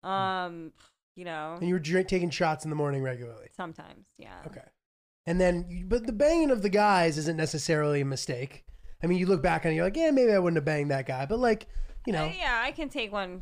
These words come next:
Speaker 2: for the team here and there.
Speaker 1: And nothing on the, <laughs> nothing on the scale of you are, you know, insulting people for no reason and
Speaker 2: This
Speaker 1: not
Speaker 2: past
Speaker 1: remembering it.
Speaker 2: relapse, no. But it, it just was getting to, it just got to a point. It was affecting one friendship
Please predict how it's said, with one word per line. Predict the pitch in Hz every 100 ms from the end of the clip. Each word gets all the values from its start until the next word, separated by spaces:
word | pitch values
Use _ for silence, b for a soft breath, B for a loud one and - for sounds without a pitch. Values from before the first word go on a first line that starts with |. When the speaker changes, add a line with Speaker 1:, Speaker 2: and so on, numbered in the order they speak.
| -
Speaker 2:
for | 190
the | 175
team | - 180 175
here | 175
and | 170 165
there. | 165 156 190 _ -
Speaker 1:
And | 208 214 196
nothing | 247 254 240
on | 214
the, | 202
<laughs> | 190 214
nothing | 202 226 262 220
on | 202
the | 190
scale | - 202 196 190 185
of | 170 165 156 143 - _ _ _ _ _ _ _
you | 156 160 170
are, | 165 160 156 156 147 - -
you | 170
know, | 160 156
insulting | 156 - 170 156 151
people | 135 151 143
for | 147
no | 139
reason | 135 135 131
and | 127
Speaker 2:
This | 120
Speaker 1:
not | 294
Speaker 2:
past | 294 -
Speaker 1:
remembering | 330 381
it. |
Speaker 2:
relapse, | 403 403 403 -
no. | 220 220 202 170 139 82 78 202 _
But | 214 208
it, | 190 -
it | - 214
just | - 240
was | 196 202 190
getting | 185 180 185
to, | 190 - -
it | 196
just | 190 -
got | 202 202
to | -
a | 190
point. | 180 202 180 170 156
It | 196
was | 208
affecting | 226 226 247 220 196
one | 196 196 196
friendship | - 175 180 190 240 247